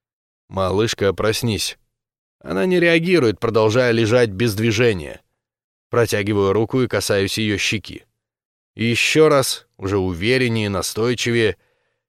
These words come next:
Черт возьми, да она вся горит, у нее жар. Повезет, если это обычная простуда. Придвигаюсь ближе и легонько трясу ее за плечо.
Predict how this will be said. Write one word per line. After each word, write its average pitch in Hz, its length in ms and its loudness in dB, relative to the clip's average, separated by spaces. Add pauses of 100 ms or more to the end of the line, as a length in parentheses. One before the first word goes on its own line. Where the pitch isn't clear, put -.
(120)
Черт - 460 -2
возьми, 98 280 0
да 95 160 0
она 101 160 -2
вся 123 180 0
горит, 131 540 0
у 92 100 -20
нее 92 240 -6
жар. 117 400 2 (480)
Повезет, 98 500 -6
если 113 280 -2
это 107 180 0
обычная 101 480 -4
простуда. - 600 -6 (640)
Придвигаюсь 98 680 -2
ближе 110 400 -2
и 123 60 0
легонько 117 520 0
трясу 117 420 -2
ее 113 240 0
за 104 140 0
плечо. 110 500 -4